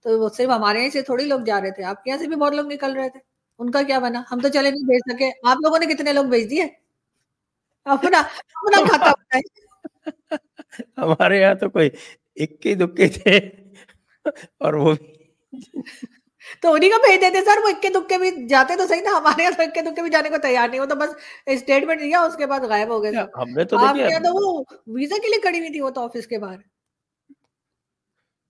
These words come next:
Speaker 2: हाँ, तो visa के लिए तो वो ज-, ये ढूंढ रही थी कि भाई visa कहाँ से मिलना है।
Speaker 1: हाँ,
Speaker 2: अब
Speaker 1: और ये तो
Speaker 2: पैलेस्टीनियन
Speaker 1: office के बाहर ही
Speaker 2: अथॉरिटी
Speaker 1: था।
Speaker 2: तो visa दे नहीं सकती, वो visa तो जाना तो इसराइल के through पड़ेगा, इसराइल दे नहीं रहा, तो क्या किया जाए?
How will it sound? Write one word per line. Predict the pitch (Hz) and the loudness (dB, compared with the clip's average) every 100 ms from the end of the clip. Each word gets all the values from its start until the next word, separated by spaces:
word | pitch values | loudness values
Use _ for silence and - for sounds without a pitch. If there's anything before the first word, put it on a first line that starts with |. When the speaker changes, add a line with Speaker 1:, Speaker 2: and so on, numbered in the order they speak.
| _ _ _ | _ _ _
Speaker 2:
हाँ, | - - | -20 -14
तो | 220 | -14
visa | 156 143 143 190 | -10 -10 -8 -8
के | 202 | -6
लिए | 196 208 | -4 -4
तो | 202 | -4
वो | 202 196 | -6 -8
ज-, | 180 160 - | -12 -14 -10
ये | - 104 120 147 | -8 -10 -8 -8
ढूंढ | 147 113 147 | -6 -4 -2
रही | 160 151 | -2 -4
थी | 214 | -4
कि | 226 | -6
भाई | 240 | -6
visa | 190 131 190 | -4 -4 -4
कहाँ | - 139 196 | -4 0 0
से | - | 0
मिलना | 131 107 101 | -4 -6 -8
है। | 90 _ _ _ _ _ _ _ | -10 _ _ _ _ _ _ _
Speaker 1:
हाँ, | 247 | -12
Speaker 2:
अब | 240 | -12
Speaker 1:
और | 196 113 | -8 -4
ये | |
तो | 123 | -2
Speaker 2:
पैलेस्टीनियन | 233 269 - - | -2 0 2 2
Speaker 1:
office | - | -2
के | - | -2
बाहर | - | -2
ही | - | -2
Speaker 2:
अथॉरिटी | 185 | -4
Speaker 1:
था। | 180 | -2
Speaker 2:
तो | 160 | -2
visa | 135 175 | -2 -2
दे | 156 170 | -2 -2
नहीं | 202 | -2
सकती, | 185 - - 151 | -6 -8 -8 -6
वो | 147 127 | -6 -8
visa | 117 113 135 151 143 | -10 -4 2 2 2
तो | 120 139 123 110 104 | -2 -2 -2 -2 -8
जाना | 110 110 107 131 | -12 -8 -4 -4
तो | 143 143 | -4 -8
इसराइल | 135 120 147 185 | -10 -6 -6 -6
के | 185 | -6
through | 160 156 | -8 -6
पड़ेगा, | 139 - 123 | -6 -6 -8
इसराइल | 107 101 110 | -10 -8 -8
दे | 107 139 | -4 -2
नहीं | 180 | -2
रहा, | 180 | -4
तो | - 131 | -8 -8
क्या | 202 | -8
किया | 156 98 | -8 -10
जाए? | 92 | -14